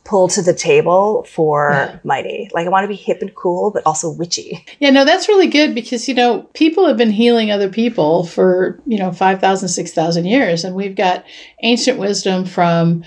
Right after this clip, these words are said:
Speaker 2: the Amazonian rainforest, and we've got
Speaker 1: Mm-hmm.
Speaker 2: ancient wisdom from Chinese medicine and ancient wisdom from Korea.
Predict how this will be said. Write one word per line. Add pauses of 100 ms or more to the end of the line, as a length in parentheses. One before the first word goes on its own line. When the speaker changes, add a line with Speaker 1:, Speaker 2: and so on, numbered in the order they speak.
(140)
Speaker 2:
the
Amazonian
rainforest,
and
we've
got
Speaker 1:
Mm-hmm.
Speaker 2:
ancient
wisdom
from
Chinese
medicine
and
ancient
wisdom
from
Korea.